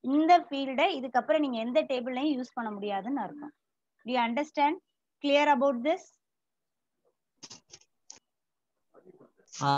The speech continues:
Speaker 2: எஸ் மேம்.
Speaker 1: ம். இதை எப்பவும் மறக்காதீங்க, இது ரொம்ப ரொம்ப clear, கிளியரா இருக்கணும். இதுல கீனா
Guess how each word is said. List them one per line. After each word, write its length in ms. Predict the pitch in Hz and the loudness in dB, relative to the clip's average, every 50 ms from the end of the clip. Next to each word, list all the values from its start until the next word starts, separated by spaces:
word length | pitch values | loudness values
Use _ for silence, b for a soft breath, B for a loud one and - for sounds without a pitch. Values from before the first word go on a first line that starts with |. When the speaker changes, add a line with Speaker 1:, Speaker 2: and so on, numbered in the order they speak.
| 139 135 123 | 0 0 -2
Speaker 2:
எஸ் 200 | 120 131 - - | -2 -4 -6 -8
மேம். 460 | 147 139 131 - - 170 165 151 - _ _ _ _ _ _ _ _ _ _ _ _ _ _ _ _ _ _ | -8 -4 -2 0 2 4 2 2 2 _ _ _ _ _ _ _ _ _ _ _ _ _ _ _ _ _ _
Speaker 1:
ம். 260 | - 202 196 190 185 - _ _ _ _ _ _ _ - 175 _ - - 139 - - - _ _ _ _ _ _ _ _ _ _ _ _ _ _ _ _ _ _ _ | -20 -18 -16 -16 -18 -18 _ _ _ _ _ _ _ -20 -20 _ -20 -20 -20 -20 -20 -20 _ _ _ _ _ _ _ _ _ _ _ _ _ _ _ _ _ _ _
இதை 140 | 202 214 226 226 | -6 -2 -2 -2
எப்பவும் 400 | 226 220 - 311 311 349 359 330 | -2 0 4 6 6 6 6 4
மறக்காதீங்க, 560 | 269 254 269 254 285 285 269 254 262 247 269 311 370 | 2 2 2 4 6 6 6 6 2 -2 0 0 -2
இது 160 | 277 226 220 | -2 -2 -2
ரொம்ப 320 | 220 220 233 247 262 285 285 294 | -2 -2 -2 0 0 0 0 0
ரொம்ப 200 | 269 269 277 320 | 0 0 -2 -2
clear, 360 | 311 - 254 262 262 247 233 | -2 0 2 2 2 0 0
கிளியரா 520 | 247 254 262 285 302 302 302 302 294 320 330 | -2 0 2 4 4 6 6 6 6 4 4
இருக்கணும். 340 | 311 233 226 233 214 214 208 | 2 2 -2 -4 -6 -6 -6
இதுல 180 | 196 202 202 196 185 - - - - - - - - - - _ _ - - _ _ _ _ _ _ - - - - _ _ _ _ _ _ _ _ _ _ _ _ _ _ _ _ _ _ _ _ _ _ - 226 - | -6 -6 -6 -6 -6 -8 -12 -20 -20 -20 -20 -20 -20 -20 -20 _ _ -20 -20 _ _ _ _ _ _ -20 -20 -20 -20 _ _ _ _ _ _ _ _ _ _ _ _ _ _ _ _ _ _ _ _ _ _ -18 -10 -2
கீனா 360 | - 330 339 339 349 330 339 | 2 4 4 4 4 4 6